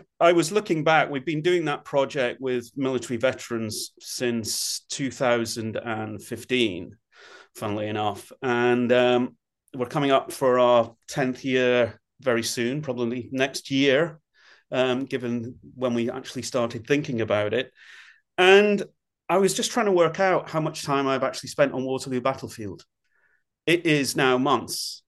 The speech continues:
literally feet on the ground at Waterloo. So I, I guess I, I, as far as landscape's concerned, I should know what I'm talking about.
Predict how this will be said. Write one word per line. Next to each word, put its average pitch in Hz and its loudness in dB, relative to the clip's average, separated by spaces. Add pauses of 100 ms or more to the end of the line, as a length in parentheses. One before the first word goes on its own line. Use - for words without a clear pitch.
(200)
literally 135 -4
feet 131 -6
on 117 -2
the 117 -2
ground 107 -2
at 104 -4
Waterloo. 113 -4
So 131 4
I, 151 4
I 151 4
guess 160 2 (160)
I, 139 -2 (100)
I, 135 2 (540)
as - -4
far 170 4
as 147 2
landscape's 165 2
concerned, 110 -4
I 110 2
should 113 -8
know 117 0
what 113 -2
I'm 110 -8
talking 113 -4
about. 104 -8